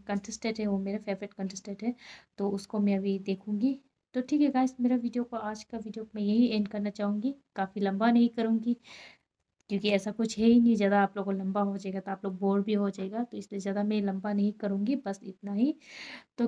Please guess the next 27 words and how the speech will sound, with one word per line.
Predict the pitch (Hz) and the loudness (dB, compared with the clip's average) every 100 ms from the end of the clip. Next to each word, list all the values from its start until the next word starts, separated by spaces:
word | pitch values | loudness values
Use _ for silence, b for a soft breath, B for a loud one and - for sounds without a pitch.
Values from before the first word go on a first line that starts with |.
| 233 | 2
guys, | 226 240 240 | 2 2 0
अगर | 208 254 | -4 -4
आप | 220 247 | -2 -2
लोगों | 247 262 | -2 -2
को | - 254 | -2 0
मेरा | 214 214 | 2 2
वीडियो | 202 202 202 | 0 -2 -4
अच्छा | - - 247 | -10 -4 0
लगा | 233 226 | 2 0
हो | 226 226 | -4 -4
तो | 226 | -6
like | 214 196 208 - | -2 0 -2 -4
करना, | 214 208 | -4 -4
comment | 226 208 202 202 | -4 -2 0 0
करना, | - 196 202 | 0 -2 -2
share | 220 - 196 196 | -4 -4 -4 -4
करना, | 196 202 262 B B B B - | -6 -2 -4 B B B B -6
और | 226 | 0
channel | 214 202 196 | 2 4 2
पे | 208 | 0
नए | 196 196 196 | 0 2 2
हो | 190 | 0
तो | 240 | -2
ज़रूर | 233 202 196 214 | 0 0 0 -2
subscribe | 220 202 - 196 - | -4 -8 -6 -6 -6
कर | 196 190 | -8 -6
देना। | 190 190 233 | -4 -4 -4